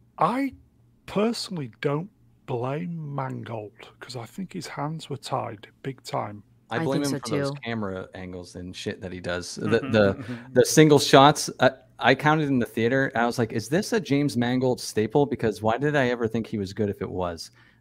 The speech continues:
Speaker 2: Because it would be a still shot, and it would be focused on the foreground, and then focus on the background, and then focus back on the foreground,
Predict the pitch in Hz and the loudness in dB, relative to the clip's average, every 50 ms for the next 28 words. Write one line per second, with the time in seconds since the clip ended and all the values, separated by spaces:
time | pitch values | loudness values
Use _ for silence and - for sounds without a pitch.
0 | _ - 120 117 - 123 120 107 101 - - - _ _ - 120 127 135 127 123 | _ -4 -2 0 0 0 0 0 -2 -6 -12 -16 _ _ 0 2 2 4 2 2
1 | 123 123 113 - - - - 139 165 165 - - 139 120 120 135 170 - _ _ | 2 0 0 0 -2 0 2 2 2 2 2 2 2 4 4 2 0 -4 _ _
2 | _ _ _ _ _ _ - 123 120 123 120 - 123 131 127 131 117 107 120 110 | _ _ _ _ _ _ 0 2 4 4 4 4 2 2 2 2 2 2 0 0
3 | - - 135 127 131 131 151 139 - 135 127 117 110 - - 117 120 123 131 131 | 4 6 6 6 6 6 0 0 2 2 2 2 0 0 2 2 2 4 4 2
4 | 131 139 147 156 151 151 147 - - - 117 120 123 117 107 - 127 120 117 - | 4 4 2 0 0 -4 -10 -10 -4 0 0 2 2 0 0 4 4 4 4 4
5 | 123 - - 120 113 110 - 113 110 110 110 - 123 117 117 123 127 - _ - | 0 0 0 2 0 2 2 0 0 0 0 0 0 2 2 2 0 -2 _ -4
6 | - 117 123 123 120 - - 123 120 - - - - 123 117 117 - 131 117 110 | 0 2 4 2 4 6 6 6 6 4 0 -2 0 0 0 2 2 0 0 0
7 | - - 120 120 113 127 123 120 120 123 131 127 | 2 4 4 4 4 4 2 2 2 0 0 -4